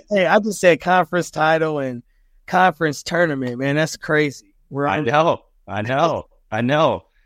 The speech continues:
Speaker 2: It feels like it's, like, flying by, and, um, and all these games now, it, it gets tighter and tighter. Like, you don't feel this way at the beginning, in non-conference. "Oh, we're starting league play." And then all of a sudden now, especially in the Big twelve,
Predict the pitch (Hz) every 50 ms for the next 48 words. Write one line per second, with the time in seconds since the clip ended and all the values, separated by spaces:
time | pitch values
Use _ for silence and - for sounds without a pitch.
0 | _ _ - 110 113 - 147 147 156 156 131 127 139 135 131 - 123 101 - -
1 | 117 110 101 90 - - - _ _ _ _ _ _ - 113 123 135 139 135 127
2 | 117 113 113 113 117 117 120 120 113 101 90 85 82 78 76 _ _ - - 85
3 | 85 80 80 78 78 76 - - - 78 64 60 62 90 117 117 113 95 - 101
4 | 101 104 101 98 - 92 95 92 90 87 87 87 - - - - - _ _ _
5 | _ _ - - 107 104 110 131 127 - - - - 120 127 131 127 127 120 110
6 | 85 - - 104 104 101 90 87 78 76 78 82 85 80 101 113 113 95 - 120
7 | 117 110 107 101 - - 107 101 92 - 98 101 101 - 90 98 101 110 113 107
8 | - 110 107 104 98 - 123 127 127 107 104 - - 135 120 110 110 113 117 110
9 | _ - 117 107 98 95 107 113 117 110 - - - 117 110 104 104 104 101 98
10 | 95 92 - - 143 139 - - 104 92 85 95 85 - 92 95 92 87 87 85
11 | 78